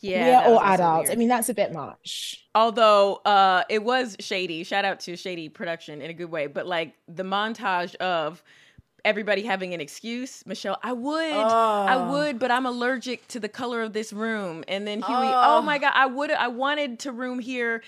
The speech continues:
Speaker 1: As she's sitting in the corner, like, that was hard to watch. And then she started
Speaker 3: That was
Speaker 1: being
Speaker 3: so
Speaker 1: ob-,
Speaker 3: hard to
Speaker 1: obnoxious,
Speaker 3: watch.
Speaker 1: but that part was hard to watch.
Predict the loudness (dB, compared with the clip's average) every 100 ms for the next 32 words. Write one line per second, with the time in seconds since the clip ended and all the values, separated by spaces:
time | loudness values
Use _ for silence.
0 | -8 0 0 0 -8 -8 -8 -8 -8 -8
1 | -8 -8 -8 -8 -6 -2 -2 0 2 2
2 | 0 -2 -2 -4 -6 -6 -6 -6 -6 -6
3 | -6 -2 0 0 -2 -6 -4 -4 -4 -6
4 | -4 -8 -8 -12 -10 -2 0 0 0 -4
5 | -4 -8 -8 -8 -12 -14 -16 -20